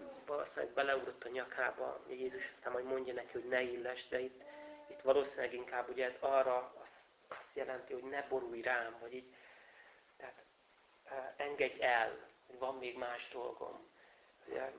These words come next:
el tudod képzelni Mária, "Ó, Jézus, most már nem engedlek el." "Ne borulj, engedj el, ne illess,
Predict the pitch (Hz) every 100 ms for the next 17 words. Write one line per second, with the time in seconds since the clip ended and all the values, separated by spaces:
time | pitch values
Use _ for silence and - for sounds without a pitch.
0 | - - 131 - 123 - 143 - 131 127
1 | 127 127 208 311 370 359 320 302 285 254
2 | - - 156 151 160 151 143 143 151 165
3 | - 143 - 127 - - - - - -
4 | - 139 - 165 170 156 139 135 139 151
5 | 165 143 123 131 127 151 139 120 - -